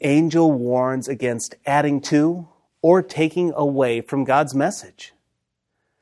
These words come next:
This is not referring to translating the Word of God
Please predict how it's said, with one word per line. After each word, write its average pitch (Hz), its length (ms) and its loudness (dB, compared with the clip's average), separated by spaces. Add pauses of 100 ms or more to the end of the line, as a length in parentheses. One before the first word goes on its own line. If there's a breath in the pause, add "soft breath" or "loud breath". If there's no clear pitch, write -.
(340)
This 220 540 -2
is 147 320 -2
not 147 400 2
referring 131 580 0
to 120 260 -6
translating 135 1000 0
the 127 100 -2
Word 123 300 -4
of 123 160 -10
God 101 440 -8